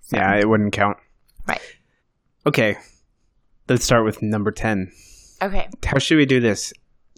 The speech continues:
Speaker 2: Should we just
Speaker 1: Um,
Speaker 2: do, both of ours do number ten, probably? You
Speaker 1: well,
Speaker 2: go first.
Speaker 1: wait, wait, wait, wait. Is
Speaker 2: Uh-huh.
Speaker 1: ten, like, our most favorite? Or
Speaker 2: No,
Speaker 1: ten's our
Speaker 2: ten's, ten's the least favorite,
Speaker 1: It's not
Speaker 2: but
Speaker 1: least
Speaker 2: these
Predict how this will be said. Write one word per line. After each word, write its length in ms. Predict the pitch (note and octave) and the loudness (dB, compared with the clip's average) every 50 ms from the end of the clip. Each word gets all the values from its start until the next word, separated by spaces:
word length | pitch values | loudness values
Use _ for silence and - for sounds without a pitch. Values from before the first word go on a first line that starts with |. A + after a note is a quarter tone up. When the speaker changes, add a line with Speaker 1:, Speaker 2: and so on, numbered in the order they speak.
| - | -2
Speaker 2:
Should 80 | G#3 - | 2 4
we 80 | A#2+ A#2 | 4 6
just 220 | A#2+ B2 G3 G3 | 4 2 0 0
Speaker 1:
Um, 120 | - C#3 | 2 4
Speaker 2:
do, 300 | B2+ B2 B2 A#2+ A#2 A2 - - - | 4 4 4 2 0 -2 -4 -8 -8
both 200 | B2+ B2+ C3 A#2+ | 0 2 2 2
of 80 | A#2 B2 | 4 4
ours 220 | A#2+ A#2+ A2+ - | 4 4 4 2
do 120 | - A#2 A2 | 0 2 2
number 220 | A2 G#2+ G#2 G#2+ | 2 2 2 0
ten, 300 | G2+ - A2+ G#2 G2+ F#2+ | 0 0 0 0 0 -2
probably? 460 | - - G#2 G2 F#2+ D2+ D#2 A2+ - - _ _ _ _ _ _ _ - | -4 -4 -6 -6 -6 -8 -8 -8 -10 -12 _ _ _ _ _ _ _ 0
You 140 | B2 B2+ - | 2 6 6
Speaker 1:
well, 160 | A3 G#3+ G#3 | 6 6 6
Speaker 2:
go 60 | F#3+ D3+ | 2 0
first. 260 | - - - - - G#3 | -2 -4 -12 -12 -6 -4
Speaker 1:
wait, 260 | A3 G#3 F#3 - - | -2 -2 -4 -6 -10
wait, 300 | G3 G3 F#3 E3 - - - | -8 -6 -6 -6 -8 -10 -10
wait, 260 | F#3 F3+ E3 D#3 D3 | -8 -8 -8 -8 -8
wait. 360 | - - - - _ _ - _ _ _ _ _ _ _ _ _ _ - | -10 -12 -14 -14 _ _ -20 _ _ _ _ _ _ _ _ _ _ -10
Is 340 | - G3 G3+ F#3 F#3 F3+ E3+ | -8 -6 -6 -4 -4 -2 -2
Speaker 2:
Uh-huh. 240 | - G#2 G#2 G#2 B2+ D3+ - _ - | 0 0 0 0 -2 -4 -6 _ -18
Speaker 1:
ten, 420 | G3 F#3 F#3 F#3 F3+ F3+ F3+ - - _ | -14 -14 -12 -12 -12 -14 -16 -18 -18 _
like, 360 | - F3+ E3+ D#3 F3 - _ _ - | -8 -4 -4 -4 -4 -6 _ _ -4
our 100 | - F3+ | -4 -4
most 300 | F3 E3 E3 F3+ F#3+ - | -2 -2 -2 -2 -4 -4
favorite? 500 | - A3+ A3+ A3+ B3 B3 B3+ B3+ - - _ - G3 - _ _ _ _ _ - | -6 -6 -6 -6 -6 -8 -8 -8 -10 -14 _ -20 -20 -20 _ _ _ _ _ -4
Or 80 | F#3+ | 0
Speaker 2:
No, 80 | F3+ A#2 | 2 4
Speaker 1:
ten's 60 | G#2+ | 4
our 60 | G#3 F3+ - D3 | 6 6 6 6
Speaker 2:
ten's, 280 | D3+ D#3 D3 - - - _ _ _ _ _ _ _ _ _ _ - | 4 4 0 -2 -4 -10 _ _ _ _ _ _ _ _ _ _ -2
ten's 320 | - - D3 D3+ D3+ - - | 2 4 4 4 4 2 2
the 100 | C#3+ C3 | 2 2
least 320 | A#2+ A#2+ A#2 A2+ - - | 4 4 2 2 0 -2
favorite, 320 | - F2 F2+ - F#2+ F2+ | -2 -2 -2 0 -2 -2
Speaker 1:
It's 80 | F2 - | -2 -2
not 180 | C4 - - - | -2 -4 -2 2
Speaker 2:
but 140 | - B2 A2+ G#2+ - | 4 4 4 4 2
Speaker 1:
least 60 | - | 4
Speaker 2:
these 140 | C#3 D3+ | 4 4